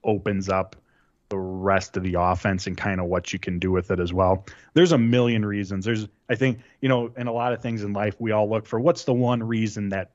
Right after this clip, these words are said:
X happened. Very, very rarely is there ever one reason. Why is the Green Bay Packers offense not, you know, clicked or fired on all cylinders like it did in twenty twenty?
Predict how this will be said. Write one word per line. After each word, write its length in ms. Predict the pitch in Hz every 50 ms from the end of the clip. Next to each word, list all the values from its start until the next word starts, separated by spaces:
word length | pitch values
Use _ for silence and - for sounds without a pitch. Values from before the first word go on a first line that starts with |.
| _ -
X 280 | 117 104 98 101 - -
happened. 500 | - 107 98 92 90 - 92 90 90 - - _ _ _ _ _ _ _ -
Very, 480 | 110 110 113 143 147 151 147 143 139
very 260 | 131 135 131 127 120
rarely 340 | 113 110 110 110 107 104 101
is 120 | 101 92 95
there 120 | 98 - -
ever 260 | 113 110 104 104 101
one 220 | 98 98 101 92 90
reason. 380 | 92 90 87 87 85 87 92 - - _ _ _ _ _
Why 280 | - 123 127 135 135 131
is 100 | 127 117
the 80 | 120
Green 200 | 110 117 113 107
Bay 120 | 104 104 98
Packers 420 | 101 117 113 101 - 110 101 92
offense 540 | 101 98 98 95 - - 104 95 95 - -
not, 480 | 107 98 95 95 98 98 95 95 - - _ _ _ _
you 60 | - 107
know, 180 | 92 92 - _ _
clicked 360 | - - - 110 104 104 -
or 40 | 104
fired 320 | - - 110 107 101 101 101
on 120 | 101 98
all 120 | 98 92
cylinders 480 | 87 - - 107 107 107 107 110 107 104
like 160 | 113 107 104
it 80 | 117 104
did 120 | 104 113
in 100 | 110 107
twenty 280 | 101 - 117 110 107 104
twenty? 380 | - 120 110 107 110 110 104